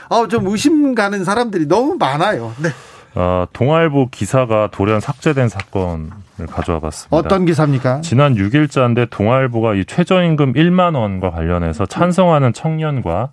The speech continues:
Speaker 1: 네.
Speaker 2: 인상에 반대하는 자영업자 두 사람을 인터뷰한 기사를 내보냅니다.
Speaker 1: 네.
Speaker 2: 어, 최저임금 일만 원에 찬성하는 삼십 대 박아무개 씨가 이 기사에 등장을 하는데요.
Speaker 1: 네.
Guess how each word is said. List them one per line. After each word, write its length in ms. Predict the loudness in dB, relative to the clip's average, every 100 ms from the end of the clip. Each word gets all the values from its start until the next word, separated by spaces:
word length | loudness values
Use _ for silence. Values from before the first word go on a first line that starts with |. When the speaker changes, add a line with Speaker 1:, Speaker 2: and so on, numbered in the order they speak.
| -2
Speaker 1:
네. 160 | 0 2
Speaker 2:
인상에 420 | 2 2 2 0 -2
반대하는 680 | -4 -2 2 2 2 0 -4
자영업자 680 | -2 -2 -2 -4 -4 -6 -6 -12 -20 -20 -6
두 120 | -2
사람을 420 | 2 2 2 2
인터뷰한 440 | 2 2 0 2 0
기사를 320 | -2 -4 -2
내보냅니다. 600 | -2 -4 -4 -6 -4 0
Speaker 1:
네. 260 | 0 0 -2 -6 -18 -20 -12
Speaker 2:
어, 140 | -4 -2
최저임금 460 | 0 0 2 2 2
일만 300 | 4 2 2
원에 160 | 2
찬성하는 520 | 2 0 2 2 2 2
삼십 520 | 2 0 0 -4 _
대 120 | -2
박아무개 600 | -2 -4 -2 0 2 2
씨가 280 | 0 0 0
이 60 | -2
기사에 300 | -4 -2 -2
등장을 400 | -2 -2 0 0
하는데요. 500 | 0 -2 0 -2 -2
Speaker 1:
네. 240 | -2 -2